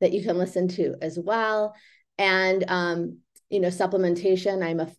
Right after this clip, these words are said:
I have a certification as a functional medicine, um, mental health practitioner. So if you're interested in supplements, I only use Thorne if you are interested in that. Also, um, I have some E D M R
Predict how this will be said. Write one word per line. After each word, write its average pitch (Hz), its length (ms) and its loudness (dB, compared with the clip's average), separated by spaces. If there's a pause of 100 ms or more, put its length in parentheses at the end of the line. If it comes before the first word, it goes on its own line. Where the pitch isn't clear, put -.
I 175 120 2
have 175 120 2
a 165 180 2
certification 175 800 2
as 180 160 -2
a 175 60 -8
functional 170 480 -4
medicine, 160 720 -2
um, 147 400 -8 (420)
mental 170 260 -4
health 160 240 -2
practitioner. 214 800 -6 (320)
So 190 200 4
if 180 120 0
you're 180 140 2
interested 208 460 -2
in 214 120 0
supplements, 202 760 -2
I 147 160 -4
only 170 240 -2
use 160 240 -4
Thorne 214 560 -2
if 175 100 -6
you 160 100 2
are - 120 -2
interested 180 400 -6
in 170 140 -4
that. 233 280 -4 (560)
Also, 196 540 6
um, 175 500 0 (180)
I 190 60 -2
have 180 200 2
some 175 160 -2
E 175 180 0
D 170 160 4
M 156 160 -2
R 185 480 0